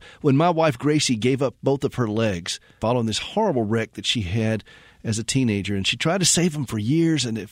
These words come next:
it just wouldn't work out, and finally she relinquished them and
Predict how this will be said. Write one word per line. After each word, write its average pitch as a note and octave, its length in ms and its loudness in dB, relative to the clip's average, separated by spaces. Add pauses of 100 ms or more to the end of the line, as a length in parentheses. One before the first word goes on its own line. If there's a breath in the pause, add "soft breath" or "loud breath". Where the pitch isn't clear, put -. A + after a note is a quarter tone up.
it B2 120 -2
just - 240 0
wouldn't D3 260 0
work C3 220 0
out, A#2+ 180 2
and A2 100 -2
finally B2+ 280 0
she - 120 0
relinquished B2 520 0
them A#2 100 -2
and A2 120 -4